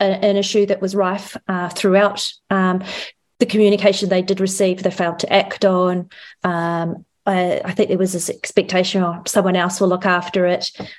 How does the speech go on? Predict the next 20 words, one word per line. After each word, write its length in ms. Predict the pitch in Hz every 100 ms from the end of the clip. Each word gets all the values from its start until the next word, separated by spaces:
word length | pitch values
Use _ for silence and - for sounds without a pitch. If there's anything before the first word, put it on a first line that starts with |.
| -
Um, 240 | 175 170 -
it 140 | 190
was 180 | 185 190
a 40 | 185
real 220 | 190 180
breakdown, 720 | 196 180 - 160 147 190 - 180
um, 260 | 170 170
and, 200 | - 185
and 220 | 185 180 151
it's 120 | -
clearly 360 | - 180 170
evident 360 | 175 175 170 160 190
and, 280 | 175 190 -
and, 220 | 202 185
and 180 | 196 185
articulated 760 | 175 175 - 202 165 170 175 175
in 120 | 165
the 80 | 165
report. 540 | 170 - 180 - - - _ - - - - -
Um, 320 | 196 190 190